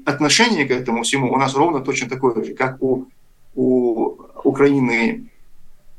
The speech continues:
отношение к Пушилину, допустим, ровно такое же отношение у чеченцев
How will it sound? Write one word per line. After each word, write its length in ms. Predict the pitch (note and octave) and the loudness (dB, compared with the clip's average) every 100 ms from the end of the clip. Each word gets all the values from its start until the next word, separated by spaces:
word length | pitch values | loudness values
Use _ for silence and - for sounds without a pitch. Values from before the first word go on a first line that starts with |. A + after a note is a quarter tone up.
| - | -12
отношение 480 | C#3 D3 D3 C#3+ C#3 | -2 2 2 0 -2
к 80 | |
Пушилину, 520 | - C#3 A3+ A#3 - - | -2 0 2 0 0 -2
допустим, 540 | - - - - - - - | -4 -8 -10 -12 -16 -20 -8
ровно 380 | - D#3+ F3+ B2 | 4 4 4 0
такое 340 | C3+ C3 C3+ A#2 | -2 2 2 2
же 120 | A2 | -6
отношение 500 | A2+ - B2 A2 - | -6 -2 -2 0 -2
у 240 | - B2 | -2 -4
чеченцев 540 | - A2+ C3+ A#2 A2+ | -2 0 0 2 0